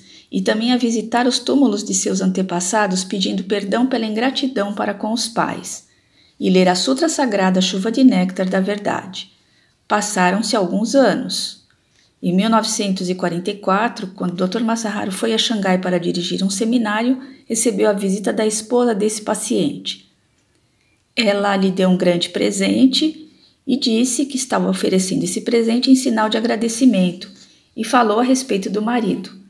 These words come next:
Após receber a orientação do doutor Masaharu, ele voltara para Xangai e passara a proceder de acordo com o seu conselho.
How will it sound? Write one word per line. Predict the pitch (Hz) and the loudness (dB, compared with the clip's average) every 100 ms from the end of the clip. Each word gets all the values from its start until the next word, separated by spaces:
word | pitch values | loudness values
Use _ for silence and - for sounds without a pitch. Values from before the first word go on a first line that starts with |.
| _ _ _ | _ _ _
Após | - 185 190 185 | -8 -2 0 0
receber | 190 185 185 175 170 | 0 -2 -2 0 0
a | |
orientação | 175 180 208 214 - 190 180 165 180 - _ _ _ - - | 0 0 -2 -2 -2 -2 -2 -4 -6 -14 _ _ _ -20 -8
do | 208 | -2
doutor | 180 175 175 | 0 0 -2
Masaharu, | 190 190 269 277 220 208 254 262 - - - | -2 0 0 2 2 2 0 -4 -16 -20 -2
ele | 190 | 2
voltara | 190 226 226 202 | 4 2 0 0
para | 190 202 202 | 0 -2 -2
Xangai | - 262 214 214 | 4 4 4 0
e | 226 | 0
passara | 233 - 226 | -2 -2 -2
a | |
proceder | 220 220 220 185 196 | -2 -4 -2 -2 -2
de | 202 | -2
acordo | 220 - 196 190 214 | -4 -2 -2 -2 -4
com | 202 190 | 0 0
o | |
seu | 185 180 | 0 -2
conselho. | 180 - - 240 - - - | -2 -2 0 0 0 -4 -12